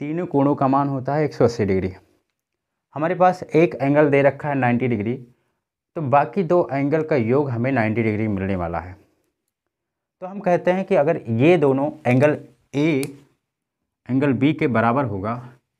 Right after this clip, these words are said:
तो ये इस कंडीशन में तभी पॉसिबल हो सकता है जब ये फ़ोर्टी फ़ाइव डिग्री हो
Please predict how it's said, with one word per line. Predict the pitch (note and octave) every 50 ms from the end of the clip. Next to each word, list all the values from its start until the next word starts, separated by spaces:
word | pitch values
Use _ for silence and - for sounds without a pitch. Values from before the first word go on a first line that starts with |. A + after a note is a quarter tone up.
| _ _ _ _ _ _ _ _ _ _ _ _ _ _ _ _ _ _ _ _
तो | - E3+
ये | E3+ E3+ G3 G3 - - - - -
इस | F3 F#3+ F#3+
कंडीशन | - - F3 E3 D3+ D3+ D3+ - F3+ E3+
में | E3+ E3+ F3
तभी | - C3 C#3+ D#3+
पॉसिबल | - D#3+ D3 C#3 - - B2+ A#2+ A2+
हो | A2+ G#2
सकता | - G#2+ - - A#2+ A#2
है | A#2+ B2 B2 - - _ _ _ _ _ _ _ _ _ _ _ _ _ _ _ _ _ _ _ _ _ _ -
जब | G#2+ C#3 D#3 D3
ये | D3+ C#3+ D#3 D#3
फ़ोर्टी | D#3 - - C3+ C3 C3 C#3 D3
फ़ाइव | C3 - - A#2+ B2 B2+
डिग्री | A#2+ A#2+ A2 A2 A2
हो | G2+ A2 A#2